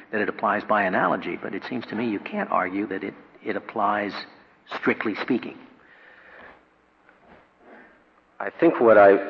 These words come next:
Speaker 2: what I mean to say in connection with that is that the history of the regulations, the pr-, as, as, as adopted, leaves it clear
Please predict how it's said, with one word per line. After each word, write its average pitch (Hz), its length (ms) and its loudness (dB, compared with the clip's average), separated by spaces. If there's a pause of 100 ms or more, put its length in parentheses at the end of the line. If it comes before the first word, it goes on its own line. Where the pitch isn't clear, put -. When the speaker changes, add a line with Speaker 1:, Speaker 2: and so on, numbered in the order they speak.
(500)
Speaker 2:
what 98 240 2
I 95 100 4
mean 131 280 4
to - 160 -2
say 107 200 4
in 95 80 2
connection 98 440 -2
with 90 160 -4
that 92 220 0
is 92 180 -2 (100)
that 90 140 -6
the 95 120 -6
history 101 720 0
of 92 100 -2
the 92 100 2
regulations, 92 720 2
the 90 80 -6
pr-, - 160 -8 (680)
as, 98 220 4 (200)
as, 92 220 0 (640)
as 107 220 0
adopted, 110 540 4 (840)
leaves 107 380 2
it - 340 -4
clear 107 720 4